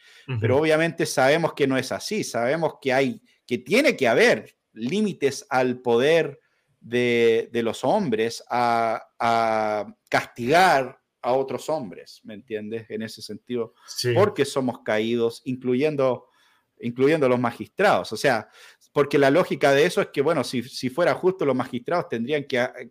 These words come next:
Speaker 2: ejecutarse a sí mismos, porque también son,
Speaker 1: <laughs>
Speaker 2: son, están condenados, ¿no? Bajo el, bajo la ley de Dios.
Speaker 1: Sí, por,
Speaker 2: Pero
Speaker 1: por eso
Speaker 2: Ujú.
Speaker 1: digo que,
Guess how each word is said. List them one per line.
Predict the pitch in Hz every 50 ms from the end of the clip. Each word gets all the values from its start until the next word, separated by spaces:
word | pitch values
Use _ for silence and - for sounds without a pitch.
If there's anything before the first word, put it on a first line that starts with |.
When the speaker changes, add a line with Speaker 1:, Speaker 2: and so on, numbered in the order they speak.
| _ -
Speaker 2:
ejecutarse | 156 139 - - 127 123 - 120 113 - 147 156 151 - 143
a | 123
sí | - - 123 123
mismos, | 196 240 220 180 143 123 -
porque | 139 131 135 143
también | 127 127 120 120 131 156 170
son, | 160 - - 170 160 143 131 117
Speaker 1:
<laughs> | 107 - 113 117 113 110 - - - - - _
Speaker 2:
son, | - - - - 208 190 139 - -
están | 156 151 156 - 180 175 143
condenados, | - 151 143 135 127 139 190 311 349 269 170 131 117 120
¿no? | 131 135 160 185 180 156
Bajo | 151 165 - - 165 156
el, | 151 135 123 113 104 104 - _ _ _ _ _ _ _ _ _ _
bajo | - 123 135 131 - 131
la | 127 123 123
ley | 127 139 147 131
de | 120 117
Dios. | 135 151 175 151 110 - - - - _ _ _ _ _ _ _ _
Speaker 1:
Sí, | - - 156 151 147
por, | 147 143 147 160
Speaker 2:
Pero | 151 147 147
Speaker 1:
por | 143 151 175
eso | 185 185 - 202
Speaker 2:
Ujú. | 175 160
Speaker 1:
digo | 160 151 151 143 135 -
que, | - 143 131 120 113 110 - - - -